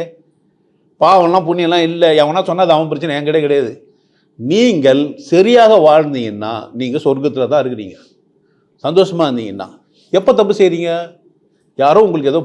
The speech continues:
பண்றாங்க, அதனால நீங்க எதிர்த்து பண்றீங்க, இல்லைன்னா அது பிரச்சனை இல்லை. நீங்க நேர்மையா வாழும்போது உங்களுக்கு என்ன பிரச்சனை? உங்களுக்கு வறுமை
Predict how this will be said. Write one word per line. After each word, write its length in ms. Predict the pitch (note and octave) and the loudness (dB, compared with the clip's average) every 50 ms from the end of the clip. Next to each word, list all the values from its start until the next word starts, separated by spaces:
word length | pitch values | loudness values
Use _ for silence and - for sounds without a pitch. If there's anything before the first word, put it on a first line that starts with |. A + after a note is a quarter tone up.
| - | -4
பண்றாங்க, 340 | C3+ C3+ C#3+ C#3+ B2 G2+ G2+ - - - _ _ _ _ - | -6 -2 -2 -2 -2 -2 -8 -14 -16 -20 _ _ _ _ -10
அதனால 220 | A2+ A#2 B2+ D3 F3 E3+ | -8 -6 -4 -4 -4 -4
நீங்க 120 | C#3 B2+ A#2 A2 | -6 -6 -6 -6
எதிர்த்து 220 | B2 A#2+ A#2 A2 B2 | -6 -8 -10 -14 -16
பண்றீங்க, 340 | G2 - - _ _ _ _ _ _ _ E3+ | -16 -18 -18 _ _ _ _ _ _ _ -6
இல்லைன்னா 240 | F3+ G#3 A3 B3 G3 | -4 -4 -2 -4 -4
அது 160 | B2+ A#2+ - - | -6 -8 -10 -12
பிரச்சனை 260 | G#2 - - A2+ G2+ F#2 F#2+ | -14 -14 -16 -18 -20 -20 -20
இல்லை. 140 | G#2 _ _ _ _ _ _ _ _ _ _ _ _ _ _ C#3+ | _ _ _ _ _ _ _ _ _ _ _ _ _ _ _ -6
நீங்க 120 | F3 F#3+ E3+ E3 | -2 -2 0 2
நேர்மையா 300 | G3 A3+ A#3+ A#3+ A#3 A3+ G3 E3+ | 2 2 2 2 0 0 0 0
வாழும்போது 360 | D#3+ E3 D3+ C3+ A#2+ A#2 D3 E3 | 0 0 -2 -4 -4 -6 -4 -4
உங்களுக்கு 240 | F#3 G3 F3 F#3+ | -4 -4 -4 -4
என்ன 100 | A3 A#3+ G3+ F#3+ | -4 -4 -4 -6
பிரச்சனை? 280 | E3+ - F#3 F3+ F3+ F3+ F3+ F3 F3 _ _ _ _ _ _ _ _ _ _ _ _ _ _ _ _ _ _ _ _ _ | -10 -10 -10 -10 -10 -10 -12 -14 -16 _ _ _ _ _ _ _ _ _ _ _ _ _ _ _ _ _ _ _ _ _
உங்களுக்கு 260 | D#3+ F3+ F#3+ D#3+ D3+ E3 | -6 -6 -4 0 2 4
வறுமை 260 | F#3 A#3 A#3+ A#3 | 4 4 4 4